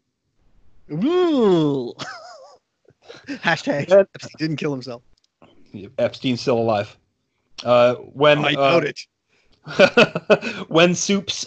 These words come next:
Speaker 2: and then Black Lightning try to attack her, she's basically able to drop everyone with no apparent trouble. Like, they can't move.
Speaker 1: Yeah, that is my question, is, like, did she just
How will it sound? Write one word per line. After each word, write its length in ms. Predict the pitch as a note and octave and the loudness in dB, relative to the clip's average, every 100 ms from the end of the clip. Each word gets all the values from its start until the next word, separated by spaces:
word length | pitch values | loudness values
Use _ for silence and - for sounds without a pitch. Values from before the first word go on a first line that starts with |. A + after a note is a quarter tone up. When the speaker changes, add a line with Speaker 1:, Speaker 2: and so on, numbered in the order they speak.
| - | -4
Speaker 2:
and 160 | D#3 | 0
then 220 | C#3+ D3 | 0 0
Black 300 | C3+ C#3 C#3 C3+ | 0 0 0 2
Lightning 400 | C#3 B2+ C3 A#2+ | 0 0 -8 -6
try 240 | C3+ A#2 | -4 -4
to 200 | A2+ A#2 | -6 -10
attack 380 | G#2 - C#3 - | -8 -6 -6 -6
her, 380 | C3 G2+ G2+ G#2+ _ _ _ | -8 -6 -8 -10 _ _ _
she's 240 | - D#3+ B2 | -6 -6 -2
basically 560 | D3+ C3+ - C#3+ C3 | 0 0 -2 -2 -2
able 240 | B2 B2 C3+ | -4 -4 -4
to 120 | C#3 | -4
drop 420 | G#2+ A2 A2 A2+ _ - | -4 -2 -2 -2 _ -6
everyone 760 | A#2+ A#2+ A#2+ A#2 A#2+ B2+ B2+ B2+ - | -4 -2 -2 -2 -2 -4 -6 -10 -12
with 200 | A2 G#2+ | -10 -4
no 160 | A2+ | -2
apparent 340 | A2 - A2 - | -2 -4 -8 -4
trouble. 420 | G#2+ A#2 D#3+ - _ _ _ | -2 0 -2 -4 _ _ _
Like, 180 | A2+ A2 | -6 -4
they 80 | A2+ | -4
can't 260 | - A2 | -2 -4
move. 400 | G2+ G2+ B2 - _ _ _ - | -4 -6 -6 -10 _ _ _ -4
Speaker 1:
Yeah, 120 | F3 | 0
that 140 | F#3 G3 | 2 2
is 60 | |
my 140 | A3+ G#3+ | 0 0
question, 340 | G#3+ G3+ F#3 | 0 -2 -2
is, 140 | D#3 | -4
like, 160 | F3 E3 | -2 -2
did 120 | E3 | -4
she 120 | D3 | -10
just 340 | G3+ A3+ - | -4 -4 -4